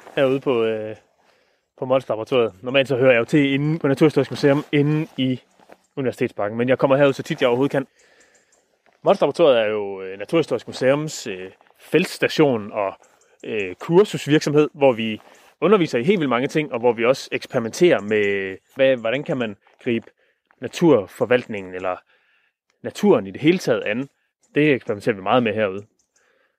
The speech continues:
Og det er jo også noget af det, vi skal, øh, undersøge lidt i dag.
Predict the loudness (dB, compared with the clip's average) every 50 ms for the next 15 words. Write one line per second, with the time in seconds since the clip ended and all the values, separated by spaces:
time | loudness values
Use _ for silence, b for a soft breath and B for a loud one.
0 | _ _ -8 0 2 4 4 4 2 0 -6 -16 -20 -18 _ 2 2 4 4 4
1 | 0 -4 -6 -10 -4 0 0 2 2 2 2 0 0 -2 -4 -6 -4 -4 -2 -2
2 | -2 -2 0 -2 0 0 0 -2 0 2 2 0 0